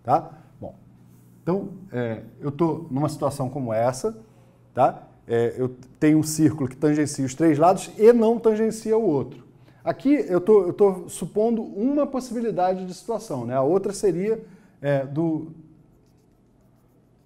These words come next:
de eu tá com o lado por dentro do círculo, tá? Mas, na verdade, essas duas se resumem a uma mesma situação. Então, é, tudo que eu fizer pra esse daqui, eu posso fazer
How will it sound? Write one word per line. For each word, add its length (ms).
de 60
eu 80
tá 340
com 320
o 80
lado 300
por 200
dentro 320
do 120
círculo, 340
tá? 260
Mas, 260
na 120
verdade, 400
essas 280
duas 380
se 320
resumem 420
a 120
uma 160
mesma 360
situação. 540
Então, 380
é, 200
tudo 280
que 80
eu 60
fizer 400
pra 200
esse 200
daqui, 240
eu 100
posso 260
fazer 480